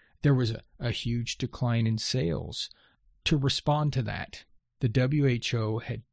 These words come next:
developed guidelines for naming these emerging diseases. And, uh, s-, you know, w-, here, let's go over some of those,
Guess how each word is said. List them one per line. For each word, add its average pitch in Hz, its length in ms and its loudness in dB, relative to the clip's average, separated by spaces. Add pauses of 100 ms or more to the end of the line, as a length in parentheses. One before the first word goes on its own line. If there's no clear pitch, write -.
(160)
developed 120 560 -2
guidelines 101 680 -4 (300)
for 120 400 2 (340)
naming 147 680 2 (180)
these 120 180 -2
emerging 110 460 -4
diseases. 104 640 -8 (640)
And, 123 420 0 (320)
uh, 127 260 -2
s-, - 260 -10
you 123 160 -6
know, 98 80 -8 (180)
w-, 156 280 -2
here, 110 220 0
let's 135 220 -2
go 143 220 2
over 131 260 2
some 139 260 2
of 120 160 0
those, 117 540 -2